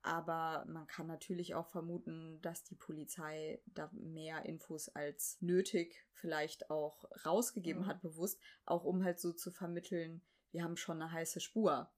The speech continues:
Speaker 2: Ja.
Speaker 1: ne? Weil die waren ja wirklich extrem unter Druck und
Speaker 2: Mhm.
Speaker 1: das könnte ich mir schon vorstellen, dass die so das Gefühl geben wollten,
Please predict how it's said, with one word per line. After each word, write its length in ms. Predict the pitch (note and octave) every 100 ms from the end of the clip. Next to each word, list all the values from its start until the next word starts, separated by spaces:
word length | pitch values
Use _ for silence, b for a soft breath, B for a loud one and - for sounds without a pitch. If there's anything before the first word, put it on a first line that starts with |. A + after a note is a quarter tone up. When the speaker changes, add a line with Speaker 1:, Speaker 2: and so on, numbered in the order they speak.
| -
Speaker 2:
Ja. 120 | F#3
Speaker 1:
ne? 200 | F3+ A#3+
Weil 160 | F3 E3
die 160 | E3 E3
waren 240 | F#3+ F3+
ja 140 | E3 E3
wirklich 320 | D#3 D#3 -
extrem 440 | D3+ - D#3 D3+
unter 260 | - D3+ F3
Druck 340 | D3 D3+ -
und 280 | - F3+ F3
Speaker 2:
Mhm. 120 | F3+ - b b b _
Speaker 1:
das 180 | D#3+ -
könnte 220 | D#3+ D#3
ich 60 |
mir 120 | F3 E3+
schon 200 | F3 F3
vorstellen, 480 | F#3+ F3 - D3 D3
dass 120 | D#3
die 120 | E3+
so 180 | D3+ D#3
das 200 | D#3 -
Gefühl 260 | E3 D#3
geben 260 | D3+ D3+ D3+
wollten, 400 | D#3 D#3 D#3 D3+